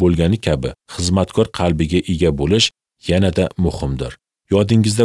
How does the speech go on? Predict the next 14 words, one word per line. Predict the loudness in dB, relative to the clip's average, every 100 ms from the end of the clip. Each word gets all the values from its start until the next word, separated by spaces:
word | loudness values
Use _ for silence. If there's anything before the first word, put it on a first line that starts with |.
| 2
bo'lsinki, | 0 2 0 -2 -6 -8 -10
Xudo | -4 0 2
sizni | 2 0 -2 -4 -8 _ -2
o'zingiz | 0 2 2 2 0
haqingizda | -2 -2 -2 0 0 0 -2 -2 -2
o'ylovchi | 2 4 2 0 -2 -2
emas, | 0 0 0 -4
balki | -2 -2 -2 -4 -6 _ _ -12
xizmat | -6 -2 0 -2 -2
qilish | -2 -2 -4
uchun | -4 -2 -2 -4
shakllantirgan. | -4 -2 -2 -2 -2 -2 -4 -8 -10 -12 -16 _ _ -8
Xizmatkor | -4 0 -2 0 -4 -2
qalbiga | -2 0 0